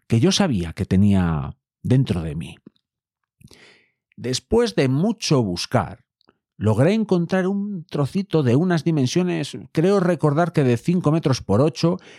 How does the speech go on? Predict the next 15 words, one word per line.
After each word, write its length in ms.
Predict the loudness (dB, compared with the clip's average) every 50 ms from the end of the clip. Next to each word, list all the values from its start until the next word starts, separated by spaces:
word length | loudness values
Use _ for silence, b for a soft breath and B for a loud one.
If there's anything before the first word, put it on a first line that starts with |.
| B B B
que 160 | 0 2 4
me 220 | 4 6 4 4 4
alquiló 500 | 4 2 0 2 2 4 4 4 4 4
un 140 | 2 2 0
chico. 400 | -2 -6 -10 -8 -8 -8 -8 B B B B B B B B B B _
Y 300 | -8 -6 -4 -2 -4 -4
fue 240 | -2 0 0 2 2
allí 520 | 2 2 2 2 2 2 0 0 -2 -4
donde 420 | -2 0 0 0 2 0 0 -2 -2
experimenté, 880 | -6 -8 -6 -4 -2 0 2 2 2 2 0 0 0 0 0 0 -4 -4 0
me 340 | 2 2 4 4 4 2 2
equivoqué 640 | 0 -2 -2 0 0 2 2 2 2 2 2 2 2
y 100 | 2 2
a 80 | 2 2
veces, 480 | 2 0 0 0 -2 0 0 -4 -8